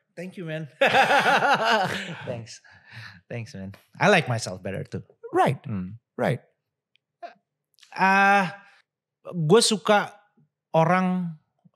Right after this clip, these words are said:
Speaker 1: em, decide what they wanna do.
Speaker 2: Oke.
Speaker 1: Oke. Dan apparently ini ganja ini kalau lu mau legalin,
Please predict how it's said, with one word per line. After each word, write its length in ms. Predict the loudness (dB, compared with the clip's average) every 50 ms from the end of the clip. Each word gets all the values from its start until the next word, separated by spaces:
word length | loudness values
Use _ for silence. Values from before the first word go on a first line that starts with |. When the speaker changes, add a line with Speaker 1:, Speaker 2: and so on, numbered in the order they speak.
| -20 -16 -10
Speaker 1:
em, 440 | -6 -4 -2 -2 -2 -2 -4 -6 -8 -12 _ _ _ _ _ _ _ _ _ _ _
decide 460 | -6 -4 -2 0 2 2 2 2 0 -2 _ _ _
what 220 | -18 -12 -10 -8
they 100 | -4 -2
wanna 220 | -2 -2 -2 -4 -6
do. 160 | -8 -10 -14 -16 -20 -20 _ _ _ _ _ _ _ _ _ -14
Speaker 2:
Oke. 420 | -12 -12 -10 -8 -6 -6 -6 -8 -10 _ _ _ _ _ _ _ _ _ _ _ _ _ _ _
Speaker 1:
Oke. 400 | -8 -6 -4 -6 -6 -8 -10 _ _ _ _ _ _ _ _ _ _ _ _ _ _ _ _ _ _ _ _ _ _
Dan 600 | _ -6 -2 0 0 2 0 0 0 -2 -4 -6 -10 -16 _ _ _ _ _ _ _ _ _ _ _ _ _ _
apparently 680 | -14 -6 -2 2 2 2 2 2 2 2 2 2 2 0
ini 180 | -2 -2 -2 0
ganja 440 | 0 0 0 2 0 0 0 0
ini 460 | 0 0 0 0 0 -2 -4 -6 -8 -10
kalau 240 | -10 _ -6 -4 -2
lu 120 | -2 -2 -2
mau 160 | 0 0 0
legalin, 560 | 0 0 0 2 2 2 0 0 -2 -4